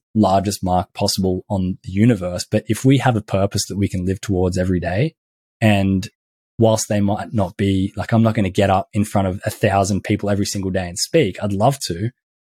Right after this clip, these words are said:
but it's about those little steps, as we spoke about earlier. If I'm doing something to try and connect with my purpose, whether it's a little bit of storytelling,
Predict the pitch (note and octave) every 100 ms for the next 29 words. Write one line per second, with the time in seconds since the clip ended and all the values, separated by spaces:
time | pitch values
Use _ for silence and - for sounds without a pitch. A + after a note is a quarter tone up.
0 | _ A2+ G#2+ A2+ G#2+ G#2+ A2+ A#2 A2+ G#2+
1 | G#2+ G#2 - G#2+ G#2+ - G2 F#2+ - G2
2 | G#2 F#2 F2 F#2 G2 F2+ F2+ G#2 G2 G#2
3 | A2 - A2 F#2+ - G#2 F#2 - G2+ -
4 | F#2+ F2+ - F#2+ F#2 F2 - F#2 F#2 G2
5 | G2+ A#2+ A#2+ A2+ G#2+ - G2+ G2 - F2
6 | E2+